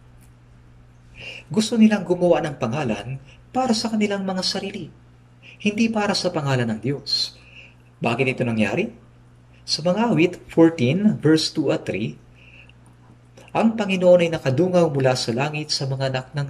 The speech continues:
tao. At, ah, sila ay pare-parehong naligaw. Pare-parehong naging masama. Walang gumagawa ng mabuti. Wala kahit na isa." Ang panahong ito ay noong itinatayo ang Tore ng Babel.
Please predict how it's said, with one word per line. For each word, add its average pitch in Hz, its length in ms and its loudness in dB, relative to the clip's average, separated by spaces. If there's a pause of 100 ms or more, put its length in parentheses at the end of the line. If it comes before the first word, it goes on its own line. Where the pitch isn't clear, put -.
(100)
tao. 147 320 -8 (880)
At, 127 240 0
ah, 127 400 2
sila 208 260 -2
ay 208 140 2
pare-parehong 202 640 2
naligaw. 196 480 -4 (960)
Pare-parehong 214 560 4
naging 185 240 -2
masama. 151 480 -10 (240)
Walang 208 240 6
gumagawa 175 640 2
ng 175 160 -2
mabuti. 175 480 -2
Wala 196 400 2
kahit 202 400 -6
na 208 80 0
isa." 180 400 -8 (420)
Ang 131 160 0
panahong 170 380 0
ito 175 320 0
ay 147 160 0
noong 156 240 0
itinatayo 160 560 2
ang 202 160 -2
Tore 208 260 0
ng 214 140 0
Babel. 202 400 0